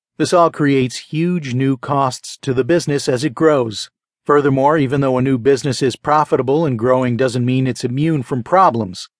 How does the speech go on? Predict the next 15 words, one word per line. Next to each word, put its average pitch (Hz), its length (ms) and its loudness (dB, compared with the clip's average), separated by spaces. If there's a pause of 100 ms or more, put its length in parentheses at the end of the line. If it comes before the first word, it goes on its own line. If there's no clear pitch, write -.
(380)
Anything 196 380 2
could 131 140 0
happen 156 340 0
in 127 140 -2
business, 147 360 0
from 131 300 0
an 123 240 -2
economic 139 460 -2
crisis 139 500 -2
to 139 180 0
a 127 60 0
dispute 131 460 -2
between 139 340 -2
business 127 380 -4
partners 135 560 -2